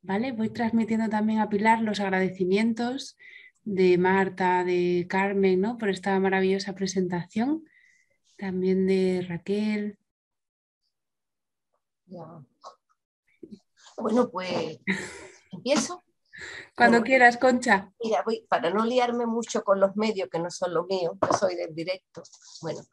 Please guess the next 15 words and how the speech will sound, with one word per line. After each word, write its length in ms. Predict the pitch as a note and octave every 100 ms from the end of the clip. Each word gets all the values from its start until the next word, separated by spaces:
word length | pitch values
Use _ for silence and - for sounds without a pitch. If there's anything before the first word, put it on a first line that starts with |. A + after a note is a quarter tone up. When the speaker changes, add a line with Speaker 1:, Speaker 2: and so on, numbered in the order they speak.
| _ -
Speaker 2:
pues 120 | F#3
voy 140 | A3
a 20 | A#3
empezar 480 | A3+ A#3 - A3+ G#3 -
con, 380 | G3 F#3 F3+ -
con 200 | - G3
este 280 | G#3 A#3 A3+
cuento 400 | G#3+ A3 G#3+ G#3
que 100 | F#3+
me 120 | F#3
ha 400 | F#3 F#3 F#3 - _ _ _ _ _ B2 - G3+ F#3 F#3 - F#3+ -
cedido 720 | - G3+ A3 A#3+ G3+ G3 F#3
mi 160 | F#3 F3+
amigo 340 | F#3+ F#3+ F#3+
Pec 240 | G#3+ G#3+